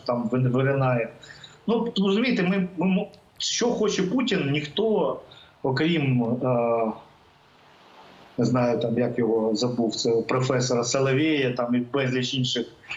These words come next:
спеціалістів, в якому стані знаходиться Путін в той чи інший момент. Я такої інформації не маю. І чомусь переконаний, що і вони, і взагалі ніхто не знає. Це автори-, автори-, авторитарний лідер, який, так би мовити, виходить зі своєї власної логіки, яка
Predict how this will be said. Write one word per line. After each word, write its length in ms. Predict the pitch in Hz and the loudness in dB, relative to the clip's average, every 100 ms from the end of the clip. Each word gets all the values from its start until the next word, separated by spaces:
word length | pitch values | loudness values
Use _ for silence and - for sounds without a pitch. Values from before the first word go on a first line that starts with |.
| - | -14
спеціалістів, 880 | - 139 127 143 143 127 - 123 113 | -6 -4 0 0 0 -2 -2 -2 0
в 60 | |
якому 320 | 131 135 139 127 | 0 0 0 -2
стані 380 | - 135 127 | 0 0 2
знаходиться 640 | 117 123 123 131 123 120 127 | 2 0 -2 0 0 0 -2
Путін 500 | - 247 220 135 123 - - | -2 -2 0 -2 -2 -8 -16
в 60 | - | -4
той 180 | 147 131 | -2 -2
чи 140 | 135 | -2
інший 240 | 131 135 131 | -2 0 0
момент. 400 | 127 120 113 135 | 2 0 -2 -2
Я 240 | 170 160 | 0 0
такої 280 | 151 147 147 | -2 -2 -2
інформації 540 | 147 147 147 147 160 | 0 0 0 -2 -2
не 80 | 175 | 0
маю. 440 | 208 240 226 185 - - - - - - | 2 2 0 -2 -6 -14 -16 -16 -14 -6
І 60 | 127 | -2
чомусь 300 | 156 180 175 | 2 2 2
переконаний, 640 | 170 160 202 190 160 139 | 0 0 0 0 0 0
що 300 | - 147 143 | 0 0 0
і 60 | |
вони, 300 | 143 151 131 | 0 0 0
і 240 | 120 113 113 | 0 -2 -2
взагалі 420 | 131 151 156 120 - | -2 -2 -2 -4 -8
ніхто 240 | - 160 | -4 -2
не 120 | 143 | -2
знає. 320 | 123 120 117 | -2 -2 -2
Це 140 | 117 247 | -2 -2
автори-, 300 | 262 214 190 185 - - - - - | -2 -2 -2 -4 -10 -16 -16 -12 -4
автори-, 420 | 143 147 180 180 - | -2 -2 -2 -2 -2
авторитарний 800 | 151 135 170 175 180 170 151 147 | -4 -2 -2 -2 -2 0 -2 -2
лідер, 340 | 170 214 160 | 0 0 0
який, 300 | 139 131 160 | -2 -2 -4
так 180 | 156 127 | -2 -2
би 80 | 131 | 0
мовити, 300 | 135 131 131 | 0 0 0
виходить 440 | 135 131 151 135 127 | -2 0 0 0 -2
зі 60 | - | -2
своєї 260 | 147 139 | 0 0
власної 460 | 131 139 127 139 151 | 2 0 -2 -2 0
логіки, 320 | 208 143 - | 0 -2 -2
яка 380 | 123 147 143 | -2 0 -2